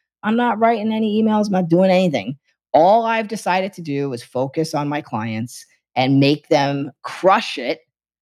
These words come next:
because now that gives me marketing power.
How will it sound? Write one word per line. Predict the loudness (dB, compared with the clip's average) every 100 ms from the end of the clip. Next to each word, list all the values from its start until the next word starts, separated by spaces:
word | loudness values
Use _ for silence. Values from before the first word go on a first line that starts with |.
| _ _
because | -4 -2 -2 -2
now | -6 -4 -2 0 0
that | 0 0
gives | -2 2
me | 2
marketing | 4 2 2 -4 -8
power. | -8 -8 -10